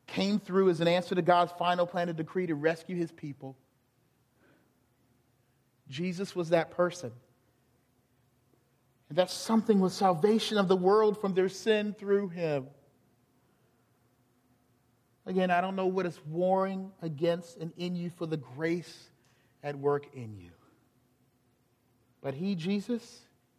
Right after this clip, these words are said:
came through. Came through a certain complex crack in history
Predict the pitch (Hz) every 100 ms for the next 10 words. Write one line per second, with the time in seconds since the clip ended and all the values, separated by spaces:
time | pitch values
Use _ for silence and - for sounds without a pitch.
0 | _ _ _ _ _ _ _ _ - -
1 | 196 196 170 196 214 208 156 - _ _
2 | _ _ _ _ _ _ _ _ _ _
3 | _ _ _ _ _ _ _ _ _ -
4 | 269 294 269 185 180 190 170 - _ _
5 | _ _ _ _ _ _ _ _ _ -
6 | 190 - - 226 226 175 143 - _ _
7 | _ _ _ _ _ - 220 220 202 -
8 | 220 202 - - - - _ _ _ _
9 | _ _ _ - - 220 196 - - 175
10 | 170 196 202 - 143 113 -